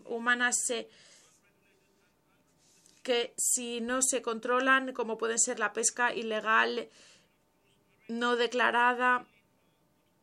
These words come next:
y no reglamentada, eh, pueden socavar nuestras, eh,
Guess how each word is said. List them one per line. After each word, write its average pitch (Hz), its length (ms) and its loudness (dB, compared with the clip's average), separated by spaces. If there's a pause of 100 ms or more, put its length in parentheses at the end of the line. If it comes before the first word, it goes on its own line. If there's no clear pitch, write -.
(600)
y 233 120 -6
no 254 300 0 (240)
reglamentada, 240 880 0 (280)
eh, 233 140 -4
pueden 247 500 2 (100)
socavar 233 880 2 (100)
nuestras, 226 600 -4 (160)
eh, - 180 -8